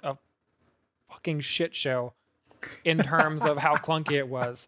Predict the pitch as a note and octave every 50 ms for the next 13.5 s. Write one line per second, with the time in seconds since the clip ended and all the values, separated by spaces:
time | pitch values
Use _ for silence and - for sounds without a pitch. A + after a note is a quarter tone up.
0 | - - - D3 D#3 D3+ - - - A3+ A3 G3 - F#3 E3 D3 D#3 - E3+ D#3+
1 | D3+ - D3 D3 D3 D3 C#3+ C#3 C#3+ C#3+ C#3 C#3 C#3+ - - - A3+ G#3+ - G3+
2 | F3+ E3 D#3+ D#3 D3+ - - C#3 C#3 C3 C3+ C3 C3 _ _ - F#3+ G#3 G#3+ F3+
3 | D#3 D#3+ D3 C#3+ C3+ C3+ C3 C3 C3 _ - _ _ _ _ _ - - D#3 D#3
4 | D3+ D#3+ D#3+ D3 C#3+ C3 B2+ _ _ _ _ _ _ _ _ _ _ _ _ _
5 | _ _ _ _ _ _ - - F#3+ G#3+ A3+ A3+ G#3 G3 F#3+ F3+ - F3+ F3+ E3
6 | D#3 D#3+ - - E3 D#3+ D#3 D#3 D3+ D3+ C#3+ C#3+ C#3+ C3+ - D3 C#3 C#3 C#3 C3+
7 | C3 C3 B2 A#2+ - _ _ _ _ _ _ - E3 D#3 D3+ D3 D#3+ D3+ E3 F#3
8 | A3+ B3 A#3 - - E3 D3+ D3 D3 - - - - _ _ _ _ _ _ _
9 | _ _ _ _ - D#3 D3+ D3 D3 D#3+ F#3 G3 G#3 G#3 G3 - F3+ E3 D#3 D#3
10 | - - - C#3+ C#3 C3+ C3+ C#3 C#3 D3+ D#3 D#3 D3+ D3+ D3 - - C#3+ C#3 C3
11 | C3 - C3 C3 B2+ B2+ B2+ - _ _ _ - D3 D3 D#3 D#3+ E3 E3 E3+ D#3
12 | D3+ - - D#3 D3 C#3 - - - C3 C3 C3 C3 C#3 - - E3+ F#3+ F#3 -
13 | F#3+ - G3 F#3+ E3 D#3+ D3 C#3+ C#3 C3+